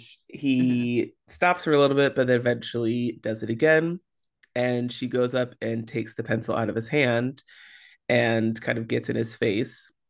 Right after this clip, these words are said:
Speaker 1: And he spits on her. <laughs>
Speaker 2: That was wild. I was
Speaker 1: <laughs>
Speaker 2: like, "Whoa, like, wait, wait, wait, wait, wait. We spitting on people? <laughs> Like, that's too much." Like,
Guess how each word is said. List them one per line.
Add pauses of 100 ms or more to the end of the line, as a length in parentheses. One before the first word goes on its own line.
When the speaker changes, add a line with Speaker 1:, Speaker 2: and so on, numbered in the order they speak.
(180)
Speaker 1:
And
he
spits
on
her.
<laughs> (1080)
Speaker 2:
That
was
wild. (540)
I
was
Speaker 1:
<laughs>
Speaker 2:
like,
"Whoa,
like, (140)
wait,
wait,
wait,
wait,
wait. (960)
We
spitting
on
people?
<laughs>
Like, (240)
that's
too
much."
Like,